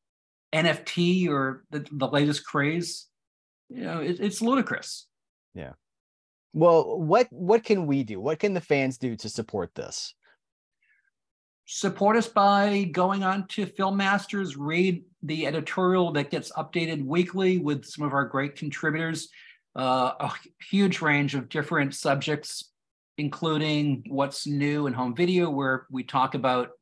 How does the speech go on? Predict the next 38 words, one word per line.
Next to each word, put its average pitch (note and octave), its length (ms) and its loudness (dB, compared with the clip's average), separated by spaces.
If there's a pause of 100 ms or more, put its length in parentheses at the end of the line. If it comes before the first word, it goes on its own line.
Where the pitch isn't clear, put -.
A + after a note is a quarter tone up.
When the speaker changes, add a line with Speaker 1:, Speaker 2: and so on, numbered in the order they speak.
(120)
Speaker 1:
new C#3 240 2
releases, C3+ 440 0
not B2 200 0
just - 320 -8
from B2 300 0
Film B3 240 2
Masters, B2 500 -2
but B2+ 280 -2
from C3 280 -2 (360)
other D3 600 2
similar D3 520 0
companies C#3 600 -2
like A2+ 180 -4
Kino B2 380 -2
Lorber F3 500 2
and A#2 160 0
V A#2+ 100 -2
C A#2+ 240 -4
I D3+ 280 0
and B2 180 -2 (460)
my B2 100 -6
friend A#2+ 320 -4
Kip - 240 -12
Parker D3+ 460 2
and A#2 280 -2
Something B2+ 440 -4
Weird A#2+ 200 -2
Video, C#3+ 440 0
what B2+ 180 -2
they've B2+ 180 -6
done C3 240 0
in B2 60 -4
conjunction C3 540 -2
with B2 180 -2
other A#2+ 200 0
boutique C3+ 420 -6
labels. C3+ 420 -2 (420)
So - 420 -2